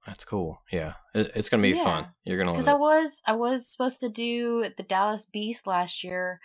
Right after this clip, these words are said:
Speaker 2: with a team. We had already assembled a team. It was gonna be me
Speaker 1: Okay.
Speaker 2: and a couple other girls, um, from Battle, but then they canceled the <laughs> team race. So
Speaker 1: <laughs>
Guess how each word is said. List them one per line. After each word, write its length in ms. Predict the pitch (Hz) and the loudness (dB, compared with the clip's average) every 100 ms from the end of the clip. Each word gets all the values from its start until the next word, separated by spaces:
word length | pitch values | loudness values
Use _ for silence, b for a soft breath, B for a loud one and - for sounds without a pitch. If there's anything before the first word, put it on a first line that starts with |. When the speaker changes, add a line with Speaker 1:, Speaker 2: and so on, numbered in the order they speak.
| B B _ | B B _
Speaker 2:
with 260 | 190 185 | -4 -2
a 60 | 185 | -4
team. 480 | 175 175 170 165 175 | -6 -6 -4 -4 -6
We 120 | 175 | -6
had 160 | 185 175 | -4 -2
already 380 | 175 175 175 165 | -2 -2 -2 -6
assembled 420 | 165 175 175 165 | -6 -8 -8 -8
a 60 | |
team. 540 | 156 170 165 160 165 175 _ | -10 -8 -8 -8 -10 -14 _
It 100 | _ | _
was 80 | 175 | -12
gonna 140 | 180 | -8
be 60 | 175 | -6
me 240 | 175 - - | -6 -8 -4
Speaker 1:
Okay. 200 | 214 185 180 | -2 -2 -4
Speaker 2:
and 80 | |
a 60 | 170 | -4
couple 280 | - 170 175 | -6 -6 -4
other 200 | 165 156 | -4 -4
girls, 600 | 170 165 156 165 - - _ _ _ _ | -4 -2 -2 -6 -10 -16 _ _ _ _
um, 380 | 170 160 165 165 - | -6 -4 -6 -12 -6
from 160 | 175 | -4
Battle, 520 | 170 190 170 160 170 _ _ _ _ | 2 2 2 -2 -6 _ _ _ _
but 300 | 175 165 160 | 0 0 0
then 280 | 170 165 165 | -4 -4 -4
they 140 | 160 156 | -6 -6
canceled 440 | - 302 - 185 | -6 -8 -6 -8
the 80 | 156 | -6
<laughs> 60 | |
team 340 | - 208 175 170 | -2 0 0 -2
race. 560 | 156 165 170 - - - | -4 -4 -10 -16 -18 -6
So 580 | 226 233 220 220 247 349 | -2 0 0 2 8 8
Speaker 1:
<laughs> 1600 | 135 120 120 - - - - - 120 - 123 - - - _ | 8 4 0 0 0 -2 -6 -2 -2 0 -2 -4 -10 -20 _